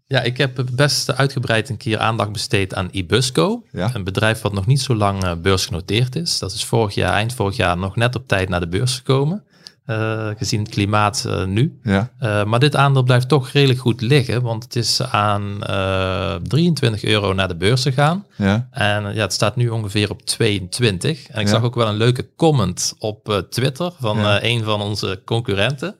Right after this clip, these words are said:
Speaker 2: Ja.
Speaker 1: Die zei van, eh, "Wij noemen het aandeel voortaan Ibusco."
Speaker 2: Oké.
Speaker 1: Omdat, eh, ja, het was vandaag,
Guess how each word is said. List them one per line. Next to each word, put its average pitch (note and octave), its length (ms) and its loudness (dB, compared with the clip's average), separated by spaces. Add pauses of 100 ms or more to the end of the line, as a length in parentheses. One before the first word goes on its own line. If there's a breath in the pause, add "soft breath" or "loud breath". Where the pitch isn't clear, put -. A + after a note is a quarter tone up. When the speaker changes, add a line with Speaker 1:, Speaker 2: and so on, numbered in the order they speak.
(120 soft breath)
Speaker 2:
Ja. A2+ 360 0
Speaker 1:
Die G#2+ 120 -4
zei B2 240 2
van, A2+ 280 -2
eh, A2+ 240 0
"Wij A2+ 180 2
noemen B2+ 280 4
het A#2+ 160 -2
aandeel A#2+ 420 0
voortaan A2 500 -4
Ibusco." C3 920 0
Speaker 2:
Oké. C#3 480 2
Speaker 1:
Omdat, A#2+ 480 0
eh, A#2+ 100 2
ja, B2+ 100 4
het G#2 100 0
was A#2 160 0
vandaag, B2+ 400 2